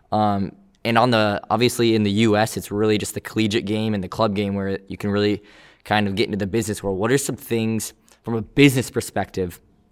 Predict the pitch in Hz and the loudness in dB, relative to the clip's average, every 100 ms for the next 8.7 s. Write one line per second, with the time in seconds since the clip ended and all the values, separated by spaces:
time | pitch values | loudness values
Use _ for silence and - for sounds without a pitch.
0 | _ _ _ - - 120 123 117 120 107 | _ _ _ -12 2 4 4 2 2 0
1 | 95 110 110 - 104 98 90 90 - - | 0 2 0 -2 -4 -4 -4 -8 -18 -20
2 | _ - 110 110 107 104 95 - _ _ | _ 0 2 4 2 0 -2 -10 _ _
3 | _ _ 139 135 107 92 120 117 95 92 | _ _ 2 2 2 2 2 2 0 -4
4 | 95 - 110 107 104 110 113 104 95 - | -8 -4 0 2 4 4 4 2 -2 -6
5 | - 117 107 110 - _ 107 107 - 95 | -4 -2 2 0 -2 _ -4 -2 -4 -4
6 | 98 - 143 127 - 113 110 104 101 110 | -4 0 0 0 -2 -2 0 0 0 -2
7 | 110 104 104 101 101 104 113 - - 104 | 0 0 0 0 0 0 0 -4 -10 -8
8 | - 110 - 92 101 101 - | -6 -6 -4 -4 -4 -4 -6